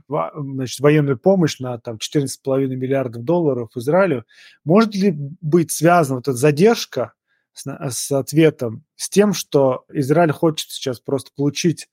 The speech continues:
вот эти противоракеты? Ведь достаточно много они, было потрачено противоракет там и всего прочего, да, вот сейчас. Восстановить этот арсенал и готовиться к этому второму раунду вот уже с полными арсеналами. Или у нас всего достаточно в этом смысле, не нужно ждать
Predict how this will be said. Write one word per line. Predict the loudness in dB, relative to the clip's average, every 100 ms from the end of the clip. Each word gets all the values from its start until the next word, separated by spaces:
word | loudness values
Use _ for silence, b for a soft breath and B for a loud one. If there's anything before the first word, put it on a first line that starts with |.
| _ _ _ _
вот | -6
эти | -6 -2
противоракеты? | -4 0 2 4 2 0
Ведь | 0
достаточно | 0 2 0 2 2
много | 4 4
они, | 0 -2
было | -10 -8 2 2
потрачено | 2 2 4 4 0 -10 -10 -10
противоракет | -8 -8 -4 -4 0 0 0
там | -6 -8
и |
всего | -8 -6 -6
прочего, | -6 -8 -10 -8
да, | -4
вот | -4 -8
сейчас. | -12 -12 -12 b b b
Восстановить | -4 -4 2 2 4 2
этот | -2 -2
арсенал | -4 -2 0 2 2 0 b b _
и | 0
готовиться | 2 4 4 4 2
к |
этому | 0 0 -6
второму | 0 4 6 6
раунду | 6 4 2 0 -2
вот | -4
уже | 0 2 2 -2
с |
полными | -4 -2 0 0 -4
арсеналами. | -6 -8 -10 -10 -12 -4
Или | 2
у | 4
нас | 4 2
всего | 0 0 2
достаточно | 4 2 2 0 0 -10 -10
в |
этом | -10 -12
смысле, | -10 -12 -8 -4
не |
нужно | -2 -2 -4
ждать | -8 -8 -8